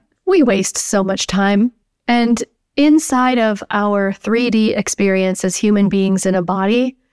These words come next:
time is what we have. Time is the only thing that we don't get back. We don't get more of it.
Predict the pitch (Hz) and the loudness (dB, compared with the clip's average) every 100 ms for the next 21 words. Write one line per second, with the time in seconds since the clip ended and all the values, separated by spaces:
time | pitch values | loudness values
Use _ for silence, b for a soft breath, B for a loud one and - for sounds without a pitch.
0 | _ _ _ _ - - 247 285 277 226 | _ _ _ _ -8 -2 2 4 4 4
1 | - 202 196 185 - - 214 - - - | 0 -4 -4 -4 -6 -2 -2 -2 -8 -18
2 | _ _ _ - 220 254 262 185 190 - | _ _ _ -6 0 4 4 2 -2 -6
3 | - 226 247 254 240 - 220 185 180 202 | -4 0 2 0 -2 0 0 0 -2 -4
4 | 196 170 - 202 214 - 202 - - 190 | -4 -4 -2 0 -2 -4 -4 -4 -4 -2
5 | 196 - - - _ _ _ - 202 220 | -2 -4 -12 -18 _ _ _ -4 0 0
6 | 233 220 226 - - 196 208 226 202 - | 0 0 -2 -2 -2 0 2 0 -2 -4
7 | - - | -10 -14